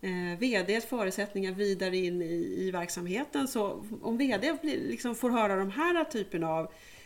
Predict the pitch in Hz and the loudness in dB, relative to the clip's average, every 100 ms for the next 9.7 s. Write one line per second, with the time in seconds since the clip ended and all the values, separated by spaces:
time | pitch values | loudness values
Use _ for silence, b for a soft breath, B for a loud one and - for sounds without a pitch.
0 | b 214 190 - - 170 170 - 180 170 | b 4 4 4 0 0 0 -2 -4 -4
1 | - - 175 170 165 165 170 226 180 170 | -6 -2 0 2 2 0 0 0 0 2
2 | 165 165 190 208 202 220 269 226 247 294 | 2 2 2 2 2 2 2 2 2 0
3 | 285 226 220 202 196 185 170 175 170 165 | 0 -2 -2 0 2 2 2 0 0 0
4 | 156 165 165 b b b - 180 - 180 | -2 -4 -6 b b b -2 -2 0 0
5 | 170 170 180 170 - 175 254 254 156 180 | 2 0 -2 -2 -4 -2 -2 -2 -6 -2
6 | 202 B B B B - 277 311 311 240 | -2 B B B B 2 4 4 2 -4
7 | 226 285 208 156 190 269 247 254 302 294 | 2 4 4 4 0 2 4 4 2 2
8 | 254 196 180 180 175 - 190 175 156 156 | 2 2 2 -2 -4 -2 0 2 2 0
9 | 180 269 262 - 269 233 | -2 0 -2 -2 0 0